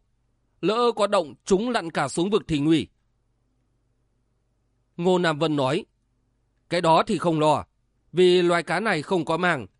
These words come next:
chỉ hô hấp bằng miệng và da. Lặn dưới nước chỉ chừng nửa canh giờ, ắt là phải trồi lên thôi. Du Đại Nguyên nói oang oang: "Việc bắt chúng thì không lo, bổn hộ pháp sẽ đảm nhiệm."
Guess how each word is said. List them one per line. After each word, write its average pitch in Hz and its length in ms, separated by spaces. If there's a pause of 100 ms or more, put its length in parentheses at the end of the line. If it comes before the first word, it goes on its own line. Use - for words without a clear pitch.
(160)
chỉ 175 220
hô 170 200
hấp 208 180
bằng 160 300
miệng 165 240
và 151 140
da. 139 340 (460)
Lặn 180 200
dưới 175 160
nước 226 220 (120)
chỉ 170 160
chừng 165 300
nửa 160 180
canh 165 220
giờ, 143 260 (220)
ắt 233 160
là 175 220
phải 147 300
trồi 143 220
lên 151 160
thôi. 151 260 (2250)
Du 185 200
Đại 170 180
Nguyên 170 280
nói 156 180
oang 165 220
oang: 151 220 (920)
"Việc 175 220
bắt 208 180
chúng 214 280
thì 202 140
không 170 200
lo, 156 220 (260)
bổn 208 200
hộ 190 160
pháp 233 260
sẽ 226 220
đảm 139 240
nhiệm." 180 180